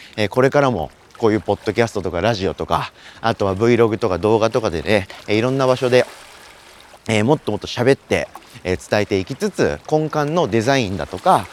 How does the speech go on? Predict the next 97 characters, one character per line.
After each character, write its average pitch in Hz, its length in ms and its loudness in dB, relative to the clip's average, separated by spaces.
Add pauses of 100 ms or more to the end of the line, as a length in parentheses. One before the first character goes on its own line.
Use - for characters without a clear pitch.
(280)
え 95 320 2
ー、 - 120 -6
曲 110 240 -2
を 101 60 2
作 - 260 -4
る、 98 160 2
音 117 140 2
楽 92 220 -4
を 85 40 -2
や 95 120 0
る 120 80 0
と - 80 -2
か、 85 80 -2
ラ 120 160 2
イ 107 60 2
ブ 95 80 0
を 92 60 0
や 92 140 -2
る 123 80 2
と 165 100 -2
か 135 100 2
っ - 20 -16
て - 160 -8
い 107 40 0
う 113 40 0
部 147 100 -6
分 156 180 -4
は 170 240 -2
あ 139 140 2
く 127 100 -10
ま 113 120 -6
で 151 80 -6
も 110 100 -4
コ 151 260 2
ア 107 100 2
に、 90 200 -6 (360)
え 98 80 -4
ー、 - 20 0
突 92 40 -6
き - 40 -20 (160)
詰 120 200 -4
め 107 80 0
て 90 120 -4
い 87 40 -2
っ 85 40 -6
て、 160 460 0 (240)
え 113 140 2
ー、 - 20 -4
で 170 120 2
も 135 320 2
喋 131 260 2
ら 151 100 2
せ 135 100 -2
た 107 120 -2
ら 98 80 -2
め 90 120 -6
ち 92 100 -4
ゃ 101 40 -4
く - 60 -10
ち - 100 -4
ゃ 104 60 0
面 110 160 -2
白 117 260 0
い 95 40 0
っ 87 40 -6
て - 180 -6
い 90 120 0
う - 20 -6
風 92 160 -4
な 85 220 -2 (220)
不 123 140 -8
思 135 120 -4
議 135 80 -4
な 135 140 -2
バ 123 120 2
ラ 120 120 0
ン 120 60 -2
ス 113 100 -12
で 117 100 0
今 117 200 -2
後 120 80 -2
も 113 80 -4
や 104 120 -2
っ - 20 -4
て - 140 -4
い 104 40 -4
き - 60 -12
た 123 120 4
い 101 60 0
な 117 120 0
と、 85 120 -4
こ - 160 2
う - 40 8
い - 20 2
う - 20 2
風 151 140 2
に 90 180 -4